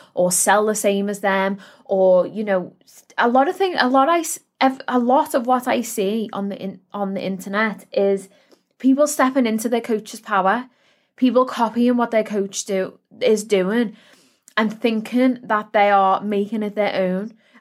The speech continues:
I can literally tell on Instagram who the fuck is being coached by the same person. I can see it a mile away because the dust is the same. Like, you're stepping into your coach's power. What you need to do is step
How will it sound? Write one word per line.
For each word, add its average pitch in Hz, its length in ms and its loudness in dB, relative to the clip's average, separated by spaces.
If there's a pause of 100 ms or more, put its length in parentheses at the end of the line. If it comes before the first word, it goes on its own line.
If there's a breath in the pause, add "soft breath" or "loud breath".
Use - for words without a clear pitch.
(120 soft breath)
I 269 180 6
can 285 340 -2
literally 269 460 0
tell 233 320 2
on 247 100 0
Instagram 226 640 -2
who 226 260 -2
the 226 120 -10
fuck 220 320 -4
is 220 80 -6
being 214 240 -6
coached 190 300 -4
by 208 120 4
the 202 80 0
same 196 280 -4
person. 190 440 -2 (240 soft breath)
I 226 100 2
can 240 140 2
see 233 260 2
it 262 160 2
a 214 60 0
mile 196 300 4
away 233 300 4 (220 loud breath)
because 240 300 -2
the 233 260 -4
dust 240 460 0 (180)
is 220 360 4
the 196 180 -2
same. 190 680 -2 (1300)
Like, 214 180 2
you're 240 140 4
stepping 240 480 2
into 220 340 -2
your 220 140 2
coach's 214 420 -4
power. 202 460 2 (300 loud breath)
What 202 200 2
you 226 160 2
need 233 180 0
to 254 80 -6
do 208 140 4
is 214 140 0
step 214 360 0